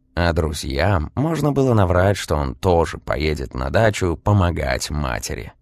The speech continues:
Следующим утром, посадив мать на автобус, Ваня отзвонился друзьям и настроился на исполнение ритуала.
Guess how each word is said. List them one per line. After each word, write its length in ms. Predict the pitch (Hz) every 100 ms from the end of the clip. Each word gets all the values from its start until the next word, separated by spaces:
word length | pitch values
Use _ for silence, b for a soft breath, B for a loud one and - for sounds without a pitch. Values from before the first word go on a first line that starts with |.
| _ _
Следующим 840 | - 113 139 143 123 92 - 78 85
утром, 480 | 127 110 104 95
посадив 560 | - - - 80 120 104
мать 420 | 92 87 76 -
на 180 | 60 58
автобус, 520 | - 107 117 104 - -
Ваня 480 | 78 85 110 123 110
отзвонился 640 | 87 90 90 90 - 67
друзьям 760 | 80 76 76 80 80 98 113 -
и 160 | - 110
настроился 880 | 135 - - 90 82 78 80 - 95
на 220 | 90 95
исполнение 960 | - - 98 95 73 60 62 62 71
ритуала. 720 | 73 71 73 53 50 50 -